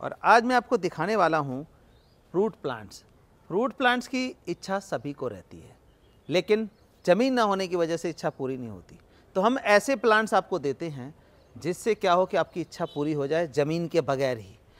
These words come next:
अब आप सोचते हैं कि ज़मीन के बगैर क्यों, फ्रूट प्लांट तो ज़मीन में ही लगेगा, लेकिन नहीं।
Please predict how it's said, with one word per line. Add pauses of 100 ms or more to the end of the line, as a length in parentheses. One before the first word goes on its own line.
(160)
अब
आप
सोचते
हैं
कि
ज़मीन
के
बगैर
क्यों,
फ्रूट
प्लांट
तो
ज़मीन
में
ही
लगेगा, (360)
लेकिन
नहीं।